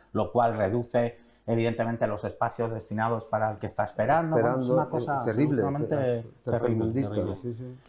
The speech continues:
Speaker 1: Bueno, eh, los presupuestos, es, es que, eh, yo estoy de acuerdo con, con Pedro y con lo que ha dicho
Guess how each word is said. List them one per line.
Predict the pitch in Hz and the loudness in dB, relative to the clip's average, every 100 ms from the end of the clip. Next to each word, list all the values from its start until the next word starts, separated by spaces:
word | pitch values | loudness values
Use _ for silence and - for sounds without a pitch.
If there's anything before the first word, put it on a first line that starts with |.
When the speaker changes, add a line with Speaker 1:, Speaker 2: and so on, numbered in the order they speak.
| _ | _
Speaker 1:
Bueno, | 156 151 123 | 2 2 0
eh, | 139 127 | 2 2
los | 123 | 2
presupuestos, | 120 117 127 131 139 156 | -2 -4 -4 -4 -6 -6
es, | 160 - | -6 -8
es | - 117 | -8 -4
que, | 160 147 | -2 0
eh, | 127 123 117 110 110 | 0 0 0 -2 0
yo | 120 | -2
estoy | 120 135 | 0 -2
de | |
acuerdo | 127 135 127 | 0 -2 -4
con, | - 120 113 113 | -4 -4 -4 -8
con | 107 92 | -10 -10
Pedro | 120 117 | -8 -8
y | 113 | -6
con | 104 | -6
lo | 104 | -6
que | |
ha | 110 | -4
dicho | 110 110 120 104 | -6 -4 -4 -6